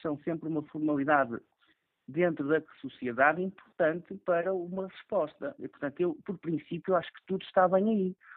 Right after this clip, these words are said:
O que está mal é o, o, o que as nossas sociedades modernas hoje em dia têm, que é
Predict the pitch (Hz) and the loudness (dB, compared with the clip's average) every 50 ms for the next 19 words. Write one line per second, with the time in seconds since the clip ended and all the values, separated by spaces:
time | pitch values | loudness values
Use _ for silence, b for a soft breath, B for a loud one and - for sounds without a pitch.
0 | B B B - 269 - - - - 202 175 156 151 139 127 127 127 139 160 165 | B B B 0 0 0 0 0 2 6 6 6 6 6 4 2 0 -2 -4 -8
1 | - 117 _ _ _ _ _ - 208 220 220 - - - - - - _ _ _ | -12 -16 _ _ _ _ _ -6 -6 -4 -6 -6 -8 -12 -14 -18 -20 _ _ _
2 | _ _ _ _ _ 180 190 170 151 - 180 165 151 - - - 160 156 - - | _ _ _ _ _ -10 -10 -8 -8 -6 -6 -8 -8 -10 -6 -4 -4 -4 0 0
3 | 175 160 180 190 190 180 - 165 156 - - - 170 160 160 143 139 135 151 160 | 0 2 4 2 2 2 2 -6 -10 -8 -6 -4 -2 0 0 0 0 -2 -6 -6
4 | 160 151 170 170 170 180 185 175 175 190 185 180 190 190 180 202 214 226 - - | -2 2 2 2 2 0 -4 -4 -2 -4 -2 -2 -4 -6 -6 -6 -8 -4 -2 0
5 | 240 208 208 214 202 - - 156 120 120 139 - | 0 0 0 -4 -6 -4 0 2 2 2 2 0